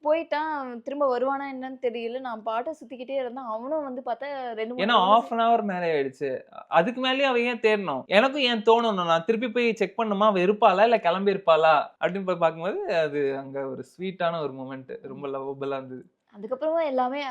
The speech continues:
Speaker 1: actually எல்லாமே ஸ்மூத்தா ஜாலியா தான் போயிட்டு இருந்துச்சு. காலேஜ் முடியிற வரைக்கும் எனக்கு வந்துட்டு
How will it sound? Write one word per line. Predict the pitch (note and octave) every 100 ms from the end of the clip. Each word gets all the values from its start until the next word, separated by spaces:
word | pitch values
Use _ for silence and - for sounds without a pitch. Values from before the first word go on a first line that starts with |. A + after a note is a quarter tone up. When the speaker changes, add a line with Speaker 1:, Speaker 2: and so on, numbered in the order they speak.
| -
Speaker 1:
actually | A#3+ A#3+ C4+
எல்லாமே | C4 B3 B3+
ஸ்மூத்தா | B3+ A#3 B3+
ஜாலியா | A#3+ A3+ A3 A3+ B3
தான் | B3+
போயிட்டு | B3 A3 A3+
இருந்துச்சு. | A3+ G3+ G3+ B3+ B3+
காலேஜ் | A3 B3 A#3
முடியிற | A3 A#3
வரைக்கும் | A#3+ A3 G#3 C4 -
எனக்கு | G#3 A3 A3+
வந்துட்டு | A#3+ A#3 A3+